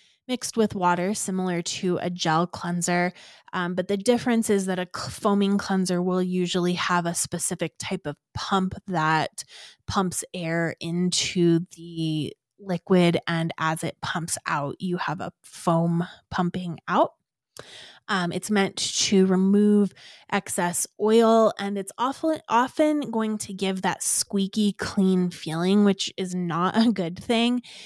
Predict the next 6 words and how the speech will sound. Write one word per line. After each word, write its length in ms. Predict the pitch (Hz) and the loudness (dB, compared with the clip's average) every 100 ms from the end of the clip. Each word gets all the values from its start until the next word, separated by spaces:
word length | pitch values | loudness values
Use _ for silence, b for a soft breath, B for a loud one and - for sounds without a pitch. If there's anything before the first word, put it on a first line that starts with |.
| B | B
That 280 | 208 196 185 | -2 0 0
feeling 500 | - 196 190 196 202 | -2 -2 0 2 2
means 480 | 190 175 180 185 185 | 2 2 2 0 -2
that 160 | - - | -6 -2
your 380 | 180 170 165 | 2 4 2
protective 840 | 165 - 185 - - - 175 165 170 | 2 -2 -2 -6 -8 0 2 2 0